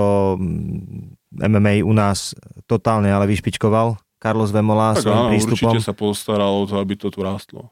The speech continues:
Speaker 2: Aj
Speaker 1: Takže
Speaker 2: on.
Speaker 1: aj, aj z tohto dôvodu, aj z ľudského hľadiska veríme, že bude čo najrýchlejšie zdravý a bude môcť si užívať všetko ako predtým, lebo ono to bolo, že vraj tak, že už, eh, že by to možno iný smrteľník, tak možno to ani neprežije, že taký zápal chytil silný
Speaker 2: Hmm.
Speaker 1: do tela.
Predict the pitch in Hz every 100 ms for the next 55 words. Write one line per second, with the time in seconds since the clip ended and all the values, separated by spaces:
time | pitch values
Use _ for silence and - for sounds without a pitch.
0 | - 107 107 98 107 104 107 85 87 -
1 | 78 113 - 120 110 123 139 135 139 135
2 | 139 127 131 127 127 139 131 123 123 120
3 | 131 117 110 117 117 113 107 113 120 -
4 | 120 95 110 110 107 117 123 110 101 104
5 | 104 123 110 95 104 107 104 - 104 104
6 | 104 92 107 - 110 104 104 101 101 -
7 | 131 131 _ _ _ _ _ _ - 104
8 | 98 104 101 104 98 101 107 104 101 98
9 | 95 104 98 101 90 - 101 98 98 95
10 | 98 92 78 - - 80 - - 90 101
11 | 117 113 120 107 113 113 127 131 123 135
12 | 127 123 110 117 113 117 113 113 107 82
13 | 80 78 90 - 117 - 90 85 87 -
14 | 87 92 - 92 98 98 - 101